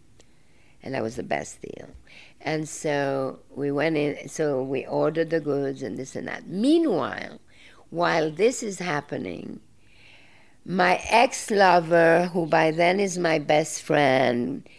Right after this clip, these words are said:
Barry Diller, had resigned from, had left Fox, where he was the chairman,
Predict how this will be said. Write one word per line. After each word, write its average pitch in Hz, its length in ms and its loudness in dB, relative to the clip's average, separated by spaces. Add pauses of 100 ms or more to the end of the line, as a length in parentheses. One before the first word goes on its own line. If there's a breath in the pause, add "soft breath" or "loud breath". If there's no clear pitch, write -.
(180 loud breath)
Barry 156 300 4
Diller, 117 560 0 (680 loud breath)
had 175 280 0
resigned 185 760 2
from, 160 760 0 (340)
had 160 200 -4
left 185 540 2
Fox, - 640 0
where 151 180 -2
he 143 240 -2
was 143 260 -6
the 151 100 -10
chairman, - 840 -8